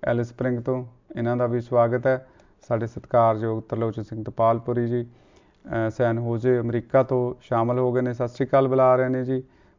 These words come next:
ਭੁਪਿੰਦਰ ਸਿੰਘ ਧਾਲੀਵਾਲ ਲੁਧਿਆਣੇ ਤੋਂ, ਚੜ੍ਹਦੀ ਕਲਾ ਵਿੱਚ ਰਹੋ ਜੀ। ਰੁਪਿੰਦਰ ਸਿੰਘ ਗਿੱਲ ਘਾਲ ਕਲਾਂ ਵਾਲੇ ਪ੍ਰੋਗਰਾਮ 'ਚ ਸ਼ਾਮਲ ਹੋ ਗਏ ਨੇ, ਜੀ ਆਇਆਂ ਨੂੰ ਜੀ। ਬਲਵਿੰਦਰ ਭਾਜੀ ਅਮਰੀਕਾ ਵਾਲੇ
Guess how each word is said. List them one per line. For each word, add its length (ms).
ਭੁਪਿੰਦਰ 300
ਸਿੰਘ 260
ਧਾਲੀਵਾਲ 500
ਲੁਧਿਆਣੇ 500
ਤੋਂ, 220
ਚੜ੍ਹਦੀ 300
ਕਲਾ 220
ਵਿੱਚ 220
ਰਹੋ 220
ਜੀ। 220
ਰੁਪਿੰਦਰ 500
ਸਿੰਘ 320
ਗਿੱਲ 240
ਘਾਲ 220
ਕਲਾਂ 260
ਵਾਲੇ 200
ਪ੍ਰੋਗਰਾਮ 500
'ਚ 40
ਸ਼ਾਮਲ 400
ਹੋ 120
ਗਏ 100
ਨੇ, 160
ਜੀ 220
ਆਇਆਂ 180
ਨੂੰ 120
ਜੀ। 140
ਬਲਵਿੰਦਰ 380
ਭਾਜੀ 320
ਅਮਰੀਕਾ 400
ਵਾਲੇ 240